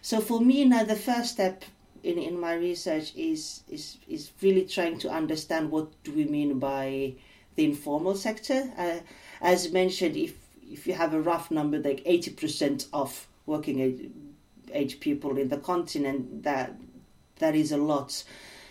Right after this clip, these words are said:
So I'm focusing in two countries, Senegal, of course, and, and Rwanda as another country, so East, East and West. Um, and, and, and then trying to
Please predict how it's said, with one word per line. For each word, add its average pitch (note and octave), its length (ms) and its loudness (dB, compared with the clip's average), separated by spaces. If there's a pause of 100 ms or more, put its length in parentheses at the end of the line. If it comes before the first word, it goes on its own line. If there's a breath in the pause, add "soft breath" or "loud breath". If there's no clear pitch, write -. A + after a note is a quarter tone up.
(200 loud breath)
So E3 220 4
I'm F3 260 4
focusing G#3 500 4
in G3 120 6
two A#3 180 0
countries, F3 520 -2
Senegal, F3+ 460 4
of - 160 -6
course, - 500 0
and, E3 240 -4
and D#3 160 -4
Rwanda F3+ 380 2
as C#3+ 240 0
another C#3+ 300 -2
country, G3+ 520 0
so - 240 -2
East, - 380 -4
East F#3+ 240 0
and D3 160 0
West. - 360 -2 (540 loud breath)
Um, F3 480 0 (420)
and, E3+ 520 -4
and, D#3 280 -10
and D#3+ 280 -8
then F#3 400 0 (340)
trying G3 460 4
to F#3 440 2